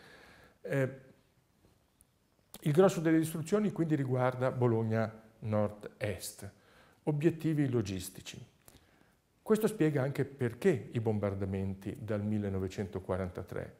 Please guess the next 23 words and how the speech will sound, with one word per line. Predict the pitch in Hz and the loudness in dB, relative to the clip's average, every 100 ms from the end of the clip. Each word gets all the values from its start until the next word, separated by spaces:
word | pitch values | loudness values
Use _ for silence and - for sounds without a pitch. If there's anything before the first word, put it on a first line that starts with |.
| - | -4
non | 196 220 | 2 2
soltanto | - 113 104 107 107 | 0 -2 0 0 -2
perché | - 98 113 | -4 -4 -2
non | 107 101 | -2 -2
c'erano | - 110 104 98 98 - - | -2 -2 0 -2 -4 -8 -18
basi | - 113 110 110 98 104 - - - _ | -2 2 4 2 0 -2 -4 -16 -20 _
sufficientemente | - - 151 123 - 127 123 143 139 113 | -8 -4 -2 -2 -2 -2 -2 -2 0 2
agevoli | 107 107 110 101 101 95 | 2 2 2 2 0 0
per | 110 | -2
raggiungere | 104 101 104 113 104 98 101 | 0 -2 -2 -2 -2 -2 0
Bologna, | 104 95 90 95 - - - - _ | -2 -2 -2 -6 -12 -16 -20 -20 _
ma | 139 | 0
perché | - 151 202 | 0 -2 -4
Bologna | 147 151 170 214 156 | 0 2 2 2 0
diventa | 107 110 160 143 | 0 0 0 -2
importante | 107 98 107 107 - 123 123 123 170 180 - - - | -4 -2 -4 -2 -2 -2 -2 -6 -6 -6 -10 -20 -4
quando | - 165 135 | 2 2 2
il | 151 | 0
fronte | 156 151 120 127 127 170 - | 0 0 0 0 -4 -6 -8
è | - 120 117 - - | -4 -2 -2 -8 -8
in | 113 | -6
Italia. | 104 - 123 98 90 - - _ _ _ _ _ _ _ _ _ - | -4 -2 0 -2 -6 -10 -20 _ _ _ _ _ _ _ _ _ -6
Allora | 113 113 117 101 113 156 - | -2 2 2 2 0 -2 -6